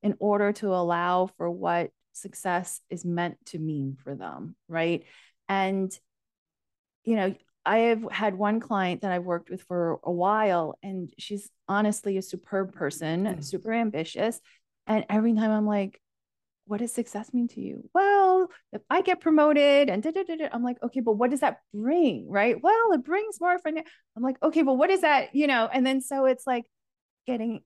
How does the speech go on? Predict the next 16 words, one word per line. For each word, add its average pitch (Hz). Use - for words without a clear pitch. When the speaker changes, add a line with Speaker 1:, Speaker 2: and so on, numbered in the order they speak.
Speaker 1:
into 226
layers 202
after -
layers 190
after 196
layers, 196
and 208
people 208
have 208
to 202
be 196
comfortable 214
with -
facing 202
their 196
own 185